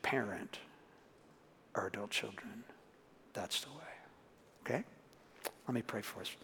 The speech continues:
Father, I am thankful that your word speaks to these things. I am thankful that, um, we have a model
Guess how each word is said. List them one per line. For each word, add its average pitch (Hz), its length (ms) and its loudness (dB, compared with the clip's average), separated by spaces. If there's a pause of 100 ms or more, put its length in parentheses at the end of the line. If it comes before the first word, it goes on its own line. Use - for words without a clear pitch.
(440)
Father, 131 380 12
I 151 160 12
am 139 360 12
thankful 156 400 12
that 147 140 12
your 131 120 12
word 143 240 12
speaks - 380 8
to 190 100 6
these 190 300 10
things. 196 500 6 (2000)
I 131 140 10
am 135 140 12
thankful 147 500 12
that, 123 400 12 (220)
um, 110 640 -2 (120)
we 143 120 10
have 143 180 12
a 135 60 12
model 139 680 12